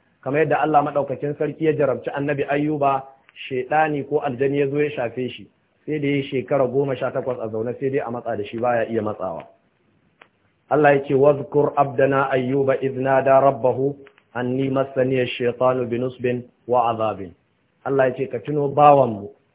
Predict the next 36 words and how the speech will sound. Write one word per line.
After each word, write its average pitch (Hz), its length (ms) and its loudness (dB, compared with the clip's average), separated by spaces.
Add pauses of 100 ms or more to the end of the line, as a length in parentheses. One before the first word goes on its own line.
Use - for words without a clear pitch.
(100)
Annabi 147 380 2
Ayyuba 123 540 -2 (360)
lokacin 156 460 4
da 151 60 0
ya 156 100 2
kirayi 147 380 2
ubangijin 135 520 -2
shi, - 200 -16 (320)
ya 151 120 2
ce, 156 180 -2
'Ya 160 260 8
Allah 170 320 4
maɗaukakin 139 600 -2
sarki, 127 400 -4 (360)
shaiɗan 156 320 0
ya 160 180 2
shafa 160 360 0
mana 151 220 -4
azaba 143 440 4
kuma 139 160 -4
yana 135 200 0
wahalar 113 340 0 (100)
shi 107 120 -8
ni, 92 120 -12 (460)
yana 165 260 8
wahal 135 280 2
da 110 80 -2
ni.'" 92 140 -12 (320)
To 123 80 -4
Annabi 160 340 0
sallallahu 165 520 4
alaihi 160 200 -2
wasallam 160 280 0
a 151 120 2
cikin 165 220 -6
hadisin 151 380 -4